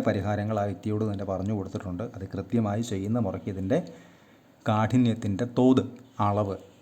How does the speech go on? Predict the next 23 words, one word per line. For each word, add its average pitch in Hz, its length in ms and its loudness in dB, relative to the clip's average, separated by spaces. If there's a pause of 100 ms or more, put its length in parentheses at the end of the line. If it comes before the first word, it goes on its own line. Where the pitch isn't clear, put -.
(1200)
ഒരു 113 180 0
പരിധിയിൽ 110 400 2 (100)
കൂടുതൽ 107 380 0
തന്നെ 101 240 -2
കുറയും. 92 300 -4 (1200)
ഗുണാനുഭവങ്ങൾ 110 680 4
ഉണ്ടാവുകയും 127 600 12
ചെയ്യും. - 220 -6 (1300)
അതിന് 101 260 0
ജ്യോതിഷ 104 400 0
സംബന്ധമായിട്ട് 113 600 2
പരിഹാര-, 101 360 -2 (120)
പരിഹാരങ്ങളുമുണ്ട്. 101 720 -2
അതുപോലെ 98 260 -4
തന്നെ 107 180 0
ആ - 100 -2
വ്യക്തി 117 480 2 (120)
തന്നെ 107 300 2 (540)
ചെയ്യേണ്ടുന്ന 101 560 -2
കാര്യങ്ങളുമുണ്ട്. 90 640 -6 (140)
വളരെ 104 220 -4 (520)
ചെറിയ 110 300 4 (160)
നിസ്സാരമായിട്ടുള്ള 139 800 6